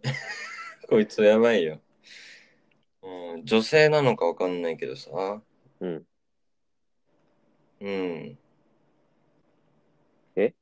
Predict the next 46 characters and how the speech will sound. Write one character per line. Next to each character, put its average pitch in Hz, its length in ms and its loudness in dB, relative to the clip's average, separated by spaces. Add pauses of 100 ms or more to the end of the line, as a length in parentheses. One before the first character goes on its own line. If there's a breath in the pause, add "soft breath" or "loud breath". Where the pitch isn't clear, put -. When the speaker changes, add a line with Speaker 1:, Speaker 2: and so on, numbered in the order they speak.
(320)
Speaker 2:
何 117 200 2
の 98 80 0
話 87 260 -6
な 82 80 -6
の？ - 80 -14 (1080)
Speaker 1:
え、 120 160 4
あ、 107 160 4
こ 117 160 2
の 117 240 2
人 107 160 -4
の 90 100 -2
漫 90 220 -2
画 87 60 -2
面 90 120 -2
白 92 220 0
い - 20 -2
な 73 160 -4
っ 73 60 -14
て。 - 360 -10 (2000)
Speaker 2:
あ、 - 80 -6
違 110 160 0
う - 20 0
違 90 100 -2
う - 20 -2
違 - 0 -
う。 - 120 -6
あ、 104 160 4
そ - 100 -4
の 101 120 2
あ 107 40 4
ら 131 120 6
す 139 120 -2
じ 131 100 2
説 131 260 2
明 123 100 6
し 120 60 -2
て 117 80 -4
く 123 80 2
れ 117 60 6
る 101 40 0
の 90 60 -4
か - 80 -4
と - 80 -8
思 - 80 -10
っ - 40 -18
た。 - 100 -10